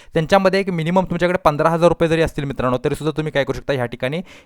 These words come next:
अ, इन्व्हेस्टमेंट करू शकता किंवा अप्लाय करू शकता. आता सहासष्ट रुपये ते सत्तर रुपये ह्या ठिकाणी काय असणार आहे, प्राइस बँड ह्या ठिकाणी असणार आहे आणि दोनशे चौदा शेअर्सची ह्या ठिकाणी टोटल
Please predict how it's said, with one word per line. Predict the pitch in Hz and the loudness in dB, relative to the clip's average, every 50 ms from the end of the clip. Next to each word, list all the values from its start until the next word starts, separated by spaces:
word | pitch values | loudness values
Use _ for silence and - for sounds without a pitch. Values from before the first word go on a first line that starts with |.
| - 123 | -4 2
अ, | 131 131 131 | 2 4 4
इन्व्हेस्टमेंट | 143 143 143 135 160 160 - 165 160 147 | 2 -2 0 0 0 0 0 -4 -6 -2
करू | - 139 127 | -2 -2 -2
शकता | - 143 - - 151 | -2 -6 -4 -2 -4
किंवा | 151 - 175 185 - - | -2 -2 -4 -4 -4 0
अप्लाय | 127 127 - 123 117 117 127 | 0 2 2 2 0 0 0
करू | - - 127 110 | 0 0 0 0
शकता. | 107 - 113 - - 98 92 - - | 0 -2 -6 -6 -4 -4 -4 -2 -4
आता | 143 - - 165 160 190 - _ - - - | -4 2 4 4 2 2 -2 _ -20 -14 -12
सहासष्ट | - - 147 147 165 170 214 202 - | -2 2 4 4 4 4 0 -2 -2
रुपये | 196 202 - 170 | -2 -4 -2 -4
ते | 202 | -4
सत्तर | - - - _ - 165 | -4 -4 -6 _ 0 2
रुपये | 156 160 - 170 160 | 2 2 2 0 0
ह्या | 151 | 0
ठिकाणी | 147 147 156 - 156 156 | -2 -4 -4 -6 -6 -2
काय | - 147 | 0 -2
असणार | 139 - 143 139 139 | -2 0 -2 -2 0
आहे, | 165 196 - _ - - | 0 -2 -2 _ -4 2
प्राइस | - 139 139 139 135 | 4 4 4 4 4
बँड | 135 147 151 135 | 0 0 0 0
ह्या | 135 139 | -2 -4
ठिकाणी | 147 - 131 127 127 | -4 -4 -2 -2 -2
असणार | 123 - 139 127 | -2 -2 -2 -2
आहे | 127 143 | 0 -2
आणि | 156 131 123 | -4 -4 2
दोनशे | 139 139 143 147 139 - - 185 | 4 4 4 4 0 -2 -2 -2
चौदा | 185 - - 175 147 135 135 165 170 160 | -2 0 2 2 4 4 4 2 0 2
शेअर्सची | - 156 143 135 - - 151 | 2 2 0 0 0 -2 -2
ह्या | 147 135 | -2 -2
ठिकाणी | 123 143 - 135 143 151 | -2 -4 -6 -6 -6 0
टोटल | - 156 147 147 - 143 107 | 4 4 4 4 4 0 0